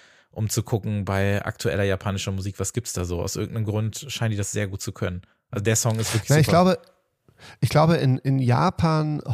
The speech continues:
Speaker 2: heute City Pop zu hören, wäre so ein bisschen wie wenn wir wieder anfangen würden, Chicago zu hören.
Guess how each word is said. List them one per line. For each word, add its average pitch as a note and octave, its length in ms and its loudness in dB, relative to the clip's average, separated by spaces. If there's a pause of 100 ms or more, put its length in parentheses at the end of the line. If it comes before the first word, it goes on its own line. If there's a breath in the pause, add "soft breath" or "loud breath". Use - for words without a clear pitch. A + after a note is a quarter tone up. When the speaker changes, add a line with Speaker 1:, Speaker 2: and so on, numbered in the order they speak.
Speaker 2:
heute D3+ 520 2
City D3+ 320 -2
Pop - 240 0
zu C3 160 6
hören, B2+ 480 2
wäre B2+ 180 4
so C3+ 140 0
ein C3 100 2
bisschen C3 320 0
wie B2 160 6
wenn A#2+ 220 6
wir C3 240 4
wieder A#2+ 280 6
anfangen B2 460 2
würden, A2+ 240 6
Chicago A#2+ 560 4
zu G#2+ 240 4
hören. G2+ 380 4